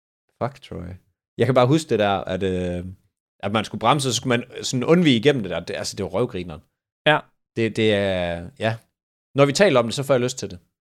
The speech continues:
Speaker 2: Ja, det gør jeg også.
Speaker 1: Og det er jo så det, når man kommer ud og får kørekortet og ud på landet og kører.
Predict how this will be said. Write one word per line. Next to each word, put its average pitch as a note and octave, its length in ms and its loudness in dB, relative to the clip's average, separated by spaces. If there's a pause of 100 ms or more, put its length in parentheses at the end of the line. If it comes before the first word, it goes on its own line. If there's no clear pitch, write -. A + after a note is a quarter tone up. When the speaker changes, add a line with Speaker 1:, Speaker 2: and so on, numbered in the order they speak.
(140)
Speaker 2:
Ja, G3+ 120 2 (280)
det E3 80 -2
gør F#3 60 2
jeg D#3+ 80 2
også. - 200 -6
Speaker 1:
Og C3 120 0
det D#3+ 60 6
er E3+ 40 6
jo C#3 60 6
så C3+ 120 4
det, B2+ 140 6
når B2 80 4
man A2 120 0
kommer G#2+ 240 0
ud A#2 120 2
og G#2 120 2
får G#2 140 -2
kørekortet G2 460 -2
og F#2 60 0
ud G2+ 100 0
på G#2 140 0
landet G2+ 360 0
og E2 140 -4
kører. F#2+ 260 -2